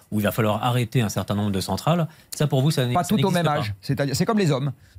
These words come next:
Speaker 2: euh, ou les femmes.
Speaker 1: Ah oui, elles ont toutes été
Speaker 2: On, on
Speaker 1: construites à peu près sur la même période.
Speaker 2: Oui, mais tous
Speaker 1: C'est
Speaker 2: les, tous les gens qui sont nés la même année vont pas tous mourir la même année.
Speaker 1: Oui, mais elles ont toutes été
Speaker 2: Donc
Speaker 1: construites sur un, sur une période quand même assez, euh,
Speaker 2: Oui, oui, mais ça, il n'empêche. Euh, vous avez, en fait, ce qu'il faut avoir, c'est presque une vue statistique.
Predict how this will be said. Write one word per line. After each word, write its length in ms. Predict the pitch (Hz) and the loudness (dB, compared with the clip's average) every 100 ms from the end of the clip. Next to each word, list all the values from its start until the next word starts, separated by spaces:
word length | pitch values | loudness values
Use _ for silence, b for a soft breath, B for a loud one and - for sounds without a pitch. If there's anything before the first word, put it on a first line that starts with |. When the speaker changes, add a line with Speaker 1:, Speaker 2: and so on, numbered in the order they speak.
| - | -4
Speaker 2:
euh, 160 | 131 131 | -2 2
ou 60 | |
les 100 | 143 | 2
femmes. 280 | 104 120 156 | 2 0 0
Speaker 1:
Ah 60 | 123 | 0
oui, 80 | 127 | 0
elles 160 | 107 | 0
ont 40 | 117 | -2
toutes 180 | 147 | 0
été 140 | 139 123 | 0 -2
Speaker 2:
On, 20 | |
on 40 | - | 0
Speaker 1:
construites 280 | 120 143 131 | 2 2 2
à 60 | |
peu 100 | 117 | -2
près 140 | 117 131 | -2 -2
sur 120 | 113 | 0
la 80 | 107 | 0
même 160 | 110 | 0
période. 200 | 107 139 | 0 2
Speaker 2:
Oui, 60 | 165 | 4
mais 120 | 151 | 2
tous 140 | 160 160 | 2 2
Speaker 1:
C'est 60 | |
Speaker 2:
les, 140 | 156 139 | 2 0
tous 140 | 160 | 0
les 100 | 156 | 0
gens 120 | 147 | 0
qui 120 | 156 | -2
sont 140 | 143 143 | -2 2
nés 100 | 147 | 2
la 80 | 131 | 2
même 160 | 131 | 0
année 200 | 127 147 | 0 0
vont 120 | 156 | 0
pas 120 | 127 120 | -2 -2
tous 240 | 123 110 | -4 0
mourir 260 | 139 143 143 | 2 4 2
la 100 | 127 | 0
même 120 | 120 | 0
année. 180 | 120 127 | 0 0
Speaker 1:
Oui, 60 | |
mais 60 | 117 | 0
elles 140 | 110 | -2
ont 60 | 123 | -2
toutes 160 | 143 | 0
été 120 | 127 123 | 0 0
Speaker 2:
Donc 80 | |
Speaker 1:
construites 300 | 123 117 143 | 0 0 -2
sur 180 | - 110 | 0 0
un, 100 | 101 | 0
sur 200 | 107 104 | 0 0
une 140 | 98 98 | 0 2
période 220 | 101 101 | 2 2
quand 100 | 98 | 0
même 120 | 95 | 0
assez, 360 | 90 - 98 87 | -2 -2 0 0
euh, 240 | 85 85 | 0 2
Speaker 2:
Oui, 100 | 165 | 2
oui, 140 | 220 220 | 4 2
mais 80 | 190 | 2
ça, 160 | 170 | 0
il 120 | 160 165 | 0 0
n'empêche. 420 | 170 170 - - - | 0 -2 -4 -8 -4
Euh, 420 | 131 127 123 120 | -2 0 0 -2
vous 200 | 127 147 | 0 2
avez, 220 | 156 160 | 2 0
en 100 | 139 | -2
fait, 180 | 127 156 | -2 -2
ce 40 | - | -2
qu'il 140 | 156 | -2
faut 120 | 147 | 0
avoir, 240 | 139 170 151 | 0 0 -2
c'est 160 | 143 | -6
presque 240 | - 151 - | -4 -4 0
une 120 | 135 | 2
vue 120 | 156 | 2
statistique. 580 | - 139 147 - 135 | 0 -2 -2 -2 -4